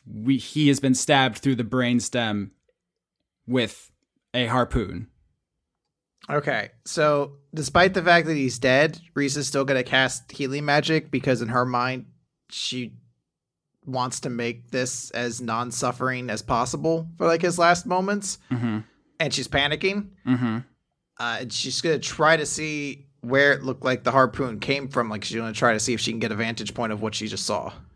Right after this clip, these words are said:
Speaker 1: Yeah, so you're healing, you're trying to heal Graves, and you hear him gurgling something with what's left of his mouth. It came in, like, through his head and through the top of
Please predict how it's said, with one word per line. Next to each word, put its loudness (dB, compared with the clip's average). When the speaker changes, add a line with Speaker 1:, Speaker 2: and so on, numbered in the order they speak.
Speaker 1:
Yeah, 4
so 0
you're 6
healing, 2
you're 0
trying 6
to 2
heal 2
Graves, 2
and 6
you 8
hear 4
him 0
gurgling 4
something -2
with -4
what's -4
left -2
of -2
his -4
mouth. -2
It -6
came 4
in, 2
like, -4
through 0
his 0
head -2
and -4
through -4
the -6
top -4
of -12